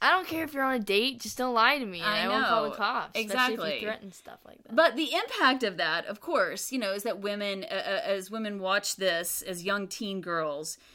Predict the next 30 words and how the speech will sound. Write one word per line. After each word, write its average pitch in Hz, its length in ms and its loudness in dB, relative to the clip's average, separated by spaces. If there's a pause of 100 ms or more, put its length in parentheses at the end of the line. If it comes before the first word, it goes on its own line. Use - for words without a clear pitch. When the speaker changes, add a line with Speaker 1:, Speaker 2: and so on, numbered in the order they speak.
(100)
Speaker 2:
you 240 120 -6
just 269 160 -2
sort 349 160 0
of 320 60 0
understand 214 640 -2
that 175 100 -4
it, 151 160 -6
okay, 170 520 -4 (220)
guys 247 340 0
kinda 240 240 -4
mistreat 220 560 -6
you, 143 420 -10 (320)
but 359 100 -6
if 403 160 -6
they 233 160 0
love 170 420 2
you, 403 400 -6 (480)
it's 262 200 -4
okay. 160 560 -8
Oh, 302 100 2
by 370 120 2
the 370 60 -6
way, 339 100 0
if 247 100 -4
they 269 80 -6
tell 302 340 -6
you 320 140 -6
they 156 160 -6
love - 200 -14
you, 78 140 -16